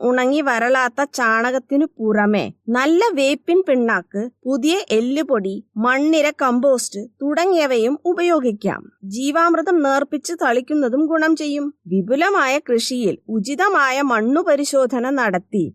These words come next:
മണ്ണിൽ അവശ്യ സസ്യമൂലകങ്ങളുടെ കുറവില്ലെന്ന് ഉറപ്പുവരുത്തുന്നതും നല്ലതാണ്. കനത്ത മഴയത്തും മറ്റും ചുവട്ടിലെ മേൽമണ്ണൊഴുകി നഷ്ടപ്പെടുന്നെങ്കിൽ ക്രമേണ ചുവട്ടിൽ വളക്കൂറുള്ള മണ്ണ് കയറ്റിക്കൊടുക്കാനും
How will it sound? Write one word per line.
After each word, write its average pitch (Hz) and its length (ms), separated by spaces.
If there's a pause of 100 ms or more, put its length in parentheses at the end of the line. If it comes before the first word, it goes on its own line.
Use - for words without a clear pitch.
(180)
മണ്ണിൽ 262 440 (280)
അവശ്യ 269 360 (120)
സസ്യമൂലകങ്ങളുടെ 269 1160 (160)
കുറവില്ലെന്ന് 240 720 (180)
ഉറപ്പുവരുത്തുന്നതും 240 1120 (200)
നല്ലതാണ്. 269 540 (160)
കനത്ത 294 480
മഴയത്തും 254 520 (120)
മറ്റും 240 320 (220)
ചുവട്ടിലെ 294 580 (120)
മേൽമണ്ണൊഴുകി 262 920 (120)
നഷ്ടപ്പെടുന്നെങ്കിൽ 247 1000 (220)
ക്രമേണ 240 480 (340)
ചുവട്ടിൽ 254 500 (180)
വളക്കൂറുള്ള 285 800 (160)
മണ്ണ് 208 300 (200)
കയറ്റിക്കൊടുക്കാനും 240 1040